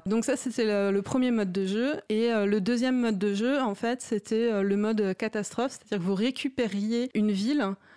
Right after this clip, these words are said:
dans laquelle une catastrophe avait eu lieu. Donc en particulier, il y avait un mode où, euh, bah, il y avait eu une explosion nucléaire, justement, et donc vous aviez, euh, près de la moitié de votre, euh,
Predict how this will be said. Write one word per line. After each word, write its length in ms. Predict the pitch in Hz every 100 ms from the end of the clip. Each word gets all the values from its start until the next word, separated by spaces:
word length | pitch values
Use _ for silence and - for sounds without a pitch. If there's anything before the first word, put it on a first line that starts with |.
| -
dans 180 | 180 220
laquelle 340 | 226 220 254
une 120 | 233
catastrophe 500 | 214 208 208 - 233 233
avait 180 | 196
eu 100 | 190
lieu. 320 | 180 180 233 269 - -
Donc 220 | 196 220
en 100 | 214
particulier, 540 | 208 202 - 226 208
il 60 | 226
y 40 |
avait 180 | 220 185
un 120 | 185
mode 260 | 185 214 214
où, 160 | 190 220
euh, 180 | 190
bah, 180 | 180 175
il 60 | 175
y 40 |
avait 200 | 170 170
eu 160 | 196 208
une 120 | 190
explosion 360 | 185 - 196 208
nucléaire, 480 | 190 - 185 226
justement, 520 | 220 190 - 196 214 269
et 120 | - 185
donc 200 | 208 196
vous 200 | 202 180
aviez, 480 | 175 170 220 240
euh, 260 | 220 180 170
près 200 | - 214
de 60 | 190
la 100 | 190
moitié 420 | 196 190 - 220
de 60 | 185
votre, 300 | 185 - -
euh, 440 | 170 165 165 180